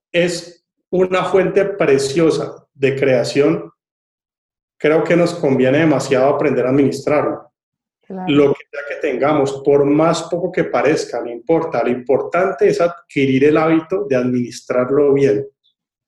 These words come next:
Speaker 1: para cuando lleguen los millones de dólares.
Speaker 2: Ujú. No es cuando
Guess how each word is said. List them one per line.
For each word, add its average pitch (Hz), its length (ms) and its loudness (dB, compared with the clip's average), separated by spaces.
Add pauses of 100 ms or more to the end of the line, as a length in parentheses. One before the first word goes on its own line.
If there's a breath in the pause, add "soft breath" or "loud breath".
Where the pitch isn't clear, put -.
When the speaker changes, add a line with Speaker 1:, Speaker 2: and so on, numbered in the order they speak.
(160)
Speaker 1:
para 135 320 0
cuando 135 240 2
lleguen 135 680 0 (440)
los 131 180 4
millones 127 400 0
de 131 80 0
dólares. - 560 -4 (420)
Speaker 2:
Ujú. 190 560 -12 (1200)
No 220 200 0
es 233 160 -2
cuando 247 580 0